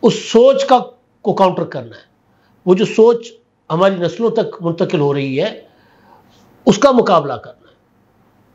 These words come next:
वो जो propaganda है, उस propaganda को counter करना है। निसाब और वो जो गली मोहल्ले में जिस तरह हमने, अ, एक पूरा network बनाकर दे दिया था,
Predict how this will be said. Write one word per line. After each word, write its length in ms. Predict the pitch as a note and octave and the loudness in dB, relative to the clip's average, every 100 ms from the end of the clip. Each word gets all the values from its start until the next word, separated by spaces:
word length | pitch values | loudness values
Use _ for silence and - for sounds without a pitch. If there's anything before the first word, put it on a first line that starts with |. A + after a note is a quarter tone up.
| _ _ - | _ _ 0
वो 80 | E3 | 2
जो 80 | F#3 | 4
propaganda 560 | F#3 F3+ A3 A#3 A#3 | 2 2 2 4 4
है, 120 | A3+ A#3 | 2 0
उस 80 | |
propaganda 600 | A3+ G3+ G3+ G3+ G#3 G3+ G3+ | -4 -4 -2 -4 -2 -4 -4
को 460 | G#3 A3 A#3 - - _ - | -2 -2 -2 -8 -20 _ -2
counter 300 | F#3+ G3 G3 | 0 2 -2
करना 320 | F3+ C3 G#2+ | -4 -6 -8
है। 120 | - _ _ _ _ _ _ _ _ _ _ _ _ _ _ _ D#3 | -20 _ _ _ _ _ _ _ _ _ _ _ _ _ _ _ 0
निसाब 720 | D#3 G3+ F3+ F3+ E3+ - - _ _ _ _ _ _ _ _ _ _ D3+ - _ - | 2 4 4 2 -2 -6 -14 _ _ _ _ _ _ _ _ _ _ -20 -20 _ 0
और 360 | D3 D#3+ D3+ | 4 4 4
वो 160 | D#3 D#3 | 2 2
जो 80 | D3+ | 2
गली 220 | D#3 F3 | 2 2
मोहल्ले 320 | D#3+ D#3 E3 | 2 2 0
में 320 | E3 E3 D3+ - _ _ _ _ C#3+ | 0 -4 -6 -14 _ _ _ _ -8
जिस 160 | C#3+ | 0
तरह 140 | E3 D3+ | 2 2
हमने, 280 | D3 D3 | 0 -2
अ, 1040 | C#3+ C#3+ - _ _ _ - C3 C3 C3 C3 | -6 -10 -20 _ _ _ -8 -4 -2 -2 -4
एक 280 | C#3+ C3+ - | -4 -6 -2
पूरा 200 | G3 G#3 | 2 4
network 360 | D#3 E3+ G#3+ F3+ | 4 0 -2 -4
बनाकर 360 | E3 D#3+ D3 D#3 | -2 -2 -2 -4
दे 180 | D3 | -4
दिया 240 | C#3 C#3+ C3+ | -8 -8 -10
था, 140 | - | -12